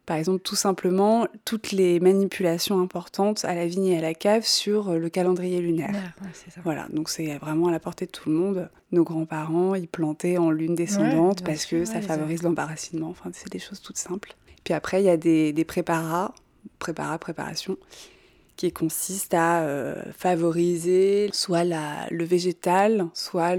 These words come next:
Speaker 1: l'enrichissement, euh, de la population, euh, microbiologique des sols qui viennent en renfort, en fait, pour aider une vigne à se, à se réveiller, à prendre le,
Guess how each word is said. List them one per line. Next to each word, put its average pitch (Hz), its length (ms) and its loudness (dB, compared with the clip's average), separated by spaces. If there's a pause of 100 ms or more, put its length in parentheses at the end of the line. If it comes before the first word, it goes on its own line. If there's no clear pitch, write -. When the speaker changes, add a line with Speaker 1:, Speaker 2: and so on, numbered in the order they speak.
Speaker 1:
l'enrichissement, 190 1080 2
euh, 165 180 -2 (140)
de 175 60 -2
la 170 140 0
population, 180 920 0
euh, 151 160 -6
microbiologique 170 1080 0 (260)
des 175 180 6
sols 160 440 0 (100)
qui - 140 -6
viennent 185 240 4
en 165 80 6
renfort, 170 520 4
en 165 60 -2
fait, 160 280 -4
pour 165 200 -8
aider 165 220 0
une 170 140 2
vigne 180 260 4
à 165 80 -6
se, - 220 -4 (800)
à 170 80 -2
se - 140 -4
réveiller, 175 460 8
à 190 60 10
prendre 185 220 2
le, 165 220 2